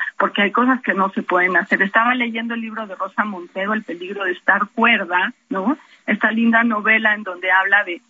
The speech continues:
cuando alguien es diferente a los demás y no puede seguir las reglas públicas, es marcado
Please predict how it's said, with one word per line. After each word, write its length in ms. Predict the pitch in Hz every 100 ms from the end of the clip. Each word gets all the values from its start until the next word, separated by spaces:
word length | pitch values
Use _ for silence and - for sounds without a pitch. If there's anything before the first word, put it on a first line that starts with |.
| _ -
cuando 300 | 208 190 196
alguien 380 | 214 240 240
es 140 | 233 220
diferente 560 | 233 196 202 240 254
a 60 | 196
los 200 | 175 180
demás 380 | 180 175 160 -
y 40 |
no 160 | 175 208
puede 300 | - 233 226
seguir 380 | - 185 202 247
las 200 | 220 196
reglas 360 | 190 180 190 196
públicas, 580 | - 226 190 196 185 196
es 140 | 202
marcado 640 | 220 190 202 214 208 190